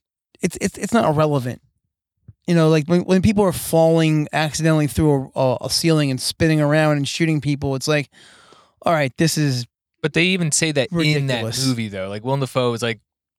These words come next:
Speaker 2: "T V's to blame for this." Like, these guys think that, like, you, this is how you're supposed to do things. I, I, I don't know. I, I disagree that it doesn't hold up. I think that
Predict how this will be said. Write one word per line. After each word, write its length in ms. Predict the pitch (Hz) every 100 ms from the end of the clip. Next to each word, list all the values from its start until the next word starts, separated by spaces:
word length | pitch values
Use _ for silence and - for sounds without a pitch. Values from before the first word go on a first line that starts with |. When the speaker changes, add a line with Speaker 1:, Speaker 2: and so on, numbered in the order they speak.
| _ - 127
Speaker 2:
"T 180 | 185 196
V's 260 | 214 294
to 120 | - 156
blame 240 | 147 131
for 140 | 135
this." 320 | 117 104 98 135
Like, 320 | 135 135 - - - -
these 140 | 190
guys 420 | 202 180 170 -
think 360 | - 160 151 -
that, 340 | 143 135 113
like, 300 | 131 123 120
you, 220 | 127 131
this 220 | 123 131 131
is 60 |
how 100 | 131
you're 100 | 120
supposed 180 | 110 107
to 60 | -
do 160 | 131
things. 240 | 117 110 117
I, 80 | 117 _ _ _ _ - _ _ _
I, 100 | 147 - _ _ -
I 100 | 151
don't 120 | 185
know. 100 | 156
I, 260 | 117 120 113
I 100 | 120 117
disagree 380 | 160 147 143 131
that 140 | 113
it 60 | 107
doesn't 240 | 120 113
hold 180 | 110 107
up. 160 | 110 98
I 140 | 107
think 380 | - 123 117 -
that 320 | 110 104